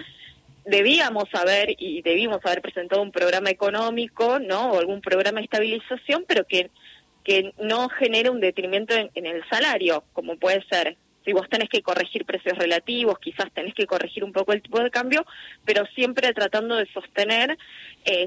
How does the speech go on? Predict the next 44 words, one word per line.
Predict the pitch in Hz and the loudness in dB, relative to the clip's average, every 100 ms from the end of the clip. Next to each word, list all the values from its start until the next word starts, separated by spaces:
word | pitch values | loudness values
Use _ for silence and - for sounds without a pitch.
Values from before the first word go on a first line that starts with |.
| - | -2
salarios, | 170 180 196 202 196 175 180 | 0 2 2 2 0 -2 -4
¿no? | 190 214 | -4 -2
Paritarias | 185 170 170 196 202 190 170 | -2 -4 -2 -2 2 0 0
o | 175 | -2
los | 165 | -6
sectores | 170 - 190 | -6 -2 0
de | 190 | 0
menos | 185 185 196 | -2 -4 -4
ingresos, | 190 214 208 208 202 | 0 2 2 0 -4
sin | 190 190 190 | -6 -10 -8
neces-, | 180 175 - 170 - | -8 -8 -8 -12 -10
sin | - 196 | -2 -2
la | |
necesidad | 185 170 165 185 | -2 -6 -4 0
de | 185 | 0
cortar | 180 170 180 | 0 -2 0
la | |
obra | 180 170 | 0 0
pública, | 196 214 208 170 | 2 2 2 0
bueno, | 156 151 | -2 -2
y | 151 | -4
todas | 170 | -4
las | 170 | -4
cosas | - 185 175 | -6 -8 -8
que, | 156 - - - - - | -6 -8 -10 -20 -20 -12
y | - | -6
con | 226 214 196 | -2 0 0
control | 190 185 185 | 0 2 2
de | 190 | 2
precios, | - 226 220 190 - | 4 2 2 -2 -4
etcétera. | 170 180 - - - - - - | -2 -2 0 -4 -6 -14 -14 -14
Bueno, | - 285 202 | -4 0 2
del | 190 | 2
lado | 247 | 2
de | 262 | 0
enfrente | 240 247 254 285 | 0 0 0 0
hay | 233 | 0
una | 202 190 | 0 0
receta, | 180 - 214 196 226 233 285 - | -2 -2 0 0 0 0 -2 0
eh, | 165 | -2
completamente | - 175 185 185 185 196 202 | -2 -4 -2 0 0 0 0
diferente, | 208 254 240 262 294 | 0 0 0 0 -2
que | 202 | 0
es | 170 | 0